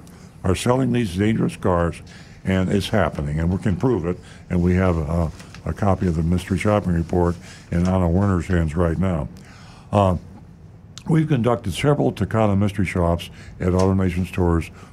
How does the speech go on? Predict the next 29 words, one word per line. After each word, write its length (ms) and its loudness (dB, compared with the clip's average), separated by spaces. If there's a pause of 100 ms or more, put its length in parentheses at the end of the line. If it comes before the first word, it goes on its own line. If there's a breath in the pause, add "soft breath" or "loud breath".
over 180 2
the 60 2
last 300 2
three 180 0
years. 280 -2 (340 loud breath)
Only 440 2
one 580 0 (760 loud breath)
effectively 560 -2
disclo-, 440 -2 (180)
disclosed 420 -2
a 40 -2
recall, 380 -2 (260 loud breath)
only 280 2
one 440 2 (280 loud breath)
in 80 0
three 300 -2
years. 380 -4 (540 loud breath)
Perhaps 500 0
with 240 0
a 20 2
renewed 460 2
attention, 680 -2 (380 loud breath)
AutoNation 720 2 (300 loud breath)
will 80 0
make 220 0
an 120 2
effort 360 0
to 120 0
inform 480 2